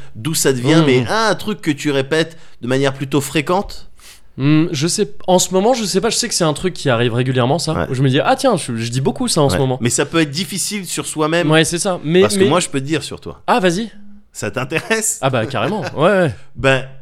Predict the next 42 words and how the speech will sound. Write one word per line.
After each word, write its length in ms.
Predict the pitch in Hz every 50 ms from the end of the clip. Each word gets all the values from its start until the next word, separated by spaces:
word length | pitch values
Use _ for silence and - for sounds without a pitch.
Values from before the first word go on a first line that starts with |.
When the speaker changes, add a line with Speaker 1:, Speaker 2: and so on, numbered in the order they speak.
| - -
Speaker 1:
alors, 440 | 120 123 123 120 117 113 - - - - - - - - - _ - - - - - - - - - - - - - - - - - - _ -
t'as, 500 | - 165 160 165 175 185 196 208 196 - - - - - - - - 135
euh, 840 | 139 139 135 131 127 127 123 120 117 117 110 107 107 104 104 107 107
deux 240 | 107 104 98 226 220
trucs. 420 | - - 123 110 - - - - -
Speaker 2:
Ouais. 200 | 123 127 131 135 - - - - - - - - - - -
Speaker 1:
T'as 220 | - 156 160 - 180
un 60 | 185
premier 320 | 185 - 208 202 180 160
truc 260 | - - - 196 190 196
que 140 | - 127
je 120 | - - -
t'ai 100 | 127 120
entendu, 520 | 123 131 135 - 156 143 143 156 151 143
euh, 200 | 135 117 110 107
sortir, 560 | 104 - - 113 - - - 143 135 127 117 120
euh, 200 | 110 104 104 101
bon, 160 | 101 107 117
là, 140 | 127 165 185
ça 120 | 170 170 139
fait 140 | - 143
quelques 320 | 131 175 160 135 - 147 -
temps, 160 | 180 165 151
quelques 280 | - 175 156 - 156 135
semaines 200 | - 185 165 131
que 100 | 131 117
je 60 | -
t'ai 60 | 127
pas 100 | - 151
entendu 260 | 147 135 143 143 139
sortir, 320 | 131 147 139 - - 165 135
mais 140 | 117 113
pendant 500 | 110 - - - - - - 156 160 165
un 140 | 170 170 165
moment, 260 | 165 170 170 170 160
pendant 200 | 135 139 123 117
plusieurs 360 | - - 196 208 180 220 196 -
semaines, 300 | - 185 180 190 180 160
tu 120 | - 131
le 60 | 107
sortais. 400 | - - 160 - - 131 165 196 - - -
Speaker 2:
Ouais. 220 | 131 127 131 139